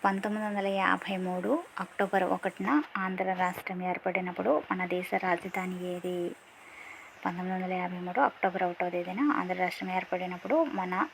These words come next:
రాజధాని ఏది? బి, ఏ హైదరాబాద్, బి కర్నూలు, సి అమరావతి, డి విశాఖపట్నం.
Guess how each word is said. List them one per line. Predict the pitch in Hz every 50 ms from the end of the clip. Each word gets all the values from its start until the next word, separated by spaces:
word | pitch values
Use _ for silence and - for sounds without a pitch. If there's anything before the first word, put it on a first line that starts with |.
| - -
రాజధాని | 196 190 190 185 - 190 - 190 185 185 185 180 180 180
ఏది? | 180 - 185 180 185 - - 262 - - - - - - 196 -
బి, | 202 190 185 - - - - - - - -
ఏ | 196 196 196 185 - - - - - - - - - - - - - - - -
హైదరాబాద్, | - 196 185 180 185 185 185 220 277 311 - - 214
బి | 190 196 185 185 - -
కర్నూలు, | - 185 - 185 180 185 190 226 302 330 - - - -
సి | - 185 190 - - -
అమరావతి, | 190 180 - 180 180 185 - - 285 320 330 339
డి | 254 180 190 185 - - - - - - -
విశాఖపట్నం. | 196 - 208 196 190 - 180 190 180 - 190 185 180 180 175